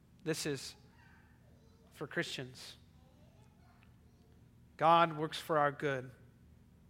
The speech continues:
for the good of his people. And up to this point, it's not really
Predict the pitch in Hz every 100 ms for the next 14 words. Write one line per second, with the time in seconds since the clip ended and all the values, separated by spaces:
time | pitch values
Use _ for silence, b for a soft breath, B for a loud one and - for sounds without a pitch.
0 | - - - - - - - - - 147
1 | 135 165 170 143 160 139 - 170 - 127
2 | - - - - - - - - B B
3 | B - 269 269 240 302 - 277 285 269
4 | 220 - 285 240 240 233 214 202